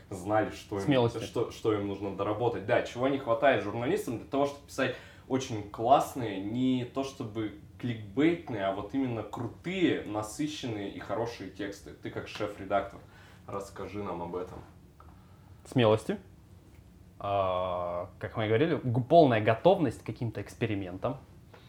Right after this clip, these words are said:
Speaker 2: Полное, э, вот это вот желание что-то сделать, потому что сейчас, знаешь,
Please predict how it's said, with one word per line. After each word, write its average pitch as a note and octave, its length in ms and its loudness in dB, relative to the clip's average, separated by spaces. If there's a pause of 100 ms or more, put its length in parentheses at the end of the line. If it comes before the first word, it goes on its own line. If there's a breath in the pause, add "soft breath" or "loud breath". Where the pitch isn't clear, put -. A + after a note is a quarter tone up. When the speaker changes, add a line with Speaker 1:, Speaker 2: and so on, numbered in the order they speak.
(1200 loud breath)
Speaker 2:
Полное, A2 460 4 (340)
э, F#2+ 540 0
вот G2 240 -8
это F2+ 120 -8
вот D#2 100 -8 (1080)
желание A#2+ 360 8
что-то B2+ 200 2
сделать, C#3 420 6
потому B2 240 0
что - 160 -6
сейчас, D#3 480 6
знаешь, D3+ 540 0